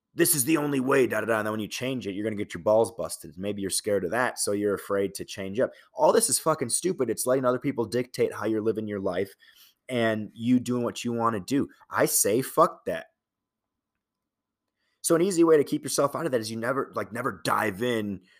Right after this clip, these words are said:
on something and hold your guns to it, because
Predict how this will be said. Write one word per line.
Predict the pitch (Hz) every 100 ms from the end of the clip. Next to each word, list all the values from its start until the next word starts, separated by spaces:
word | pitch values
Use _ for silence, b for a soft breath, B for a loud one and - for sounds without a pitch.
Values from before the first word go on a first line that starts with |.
| b b -
on | 104 104
something | - 107 101 120 113
and | 101 101
hold | - 135 113
your | 101
guns | 131 151 -
to | 107 104
it, | 104 b b b
because | - 123 143 127 113 -